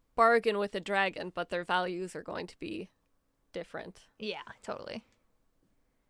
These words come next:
Speaker 2: Yeah, they've got, they've, let's see, we've got, let's say, we've got their scales and kinda armor. They're kind of usually have some sort of,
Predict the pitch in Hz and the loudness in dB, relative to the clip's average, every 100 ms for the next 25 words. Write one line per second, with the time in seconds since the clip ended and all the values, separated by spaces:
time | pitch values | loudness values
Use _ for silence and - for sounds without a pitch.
0 | _ _ _ - 185 208 208 214 - 226 | _ _ _ -10 -8 -6 -2 -2 -2 -8
1 | 220 226 208 180 180 196 214 196 190 - | -10 -12 -12 -12 -12 -10 -6 -4 -2 -4
2 | 190 - 190 185 180 196 202 208 196 - | -8 -6 -4 -4 -8 -12 -8 -2 -2 -2
3 | 196 190 - - 302 277 262 226 - 220 | -4 -4 -8 -8 -2 0 0 -2 -6 -8
4 | - 196 - 214 220 220 220 202 190 - | -8 -6 -2 0 0 0 0 -2 -8 -6
5 | 190 190 240 233 220 208 208 202 - 202 | -8 -6 -6 -2 -2 -2 -4 -6 -4 -6
6 | 202 202 196 190 | -6 -8 -8 -10